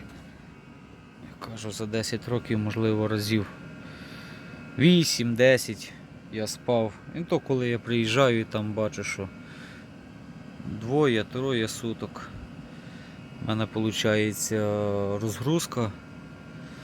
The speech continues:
ну, тоді хочеться. А так, коли їдеш п'ятнадцять, вісімнадцять, двадцять годин, то просто впав, накрився.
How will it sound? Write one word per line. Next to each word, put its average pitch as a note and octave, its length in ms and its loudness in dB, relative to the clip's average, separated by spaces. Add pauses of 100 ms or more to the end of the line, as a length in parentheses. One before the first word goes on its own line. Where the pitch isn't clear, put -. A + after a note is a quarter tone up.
(280)
ну, F#3 100 6
тоді B2+ 260 2
хочеться. G#2 640 0 (1200)
А A2 100 0
так, C#3 300 6
коли A#2 460 4 (520)
їдеш A2+ 600 -2 (1900)
п'ятнадцять, C3+ 560 2
вісімнадцять, A#2 600 0
двадцять A#2 360 2
годин, A2+ 380 2
то G2 100 -8 (640)
просто A2 320 -4
впав, C3 380 6 (1800)
накрився. A2 720 2